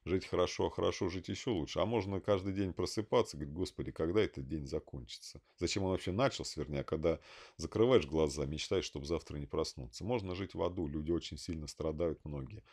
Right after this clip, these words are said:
от разных вот именно вот этой страдальческой природы, которая после грехопадения мы и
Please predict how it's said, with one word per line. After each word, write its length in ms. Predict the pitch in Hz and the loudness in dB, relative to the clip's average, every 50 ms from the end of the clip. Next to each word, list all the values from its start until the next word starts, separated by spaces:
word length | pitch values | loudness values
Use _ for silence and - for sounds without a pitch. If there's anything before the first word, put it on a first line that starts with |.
| - - - - - - - _ - | -20 -20 -20 -20 -20 -20 -20 _ -6
от 180 | - 65 - | -6 -4 0
разных 380 | 78 78 73 69 69 65 - - | 2 2 2 2 0 -4 -6 -6
вот 160 | 71 67 - | -6 -4 -2
именно 320 | 78 73 69 64 62 60 65 | 0 0 0 -2 -4 -6 -6
вот 160 | 65 65 65 | -6 -6 -6
этой 300 | 62 - - - 104 - _ - - - _ _ _ _ _ _ _ _ _ _ _ _ - | -6 -6 -6 -10 -10 -12 _ -20 -20 -20 _ _ _ _ _ _ _ _ _ _ _ _ -16
страдальческой 720 | - - - 87 90 87 87 76 69 - - - - - | -4 4 6 6 8 8 6 4 4 0 -4 -6 -6 -4
природы, 480 | - 87 80 82 85 107 117 92 76 73 | 0 2 4 6 6 6 6 4 2 0
которая 380 | - - - - 78 71 71 | -2 -4 -2 0 0 0 0
после 280 | - 80 71 - - 71 | 0 0 -2 -2 -2 -4
грехопадения 800 | 71 76 71 - - - 76 76 73 85 104 113 107 90 76 65 | -2 -2 -2 -2 0 2 4 4 6 6 6 6 6 6 0 0
мы 220 | 67 76 90 95 | 0 0 2 2
и 400 | 92 82 - - 82 80 76 - | 0 0 -2 -2 0 0 0 -2